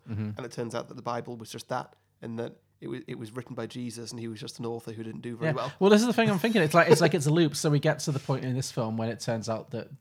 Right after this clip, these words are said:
Speaker 1: it's happening again, and they try and survive based on the teachings of John Cusack.
Speaker 2: Yeah.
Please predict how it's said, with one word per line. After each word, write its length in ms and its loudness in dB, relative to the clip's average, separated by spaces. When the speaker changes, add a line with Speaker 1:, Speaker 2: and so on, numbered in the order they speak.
Speaker 1:
it's 160 -6
happening 360 0
again, 340 0
and 140 -2
they 100 2
try 220 2
and 80 0
survive 420 0
based 260 -2
on 80 0
the 60 -2
teachings 420 -6
of 80 -6
John 160 -4
Cusack. 500 -6
Speaker 2:
Yeah. 180 -6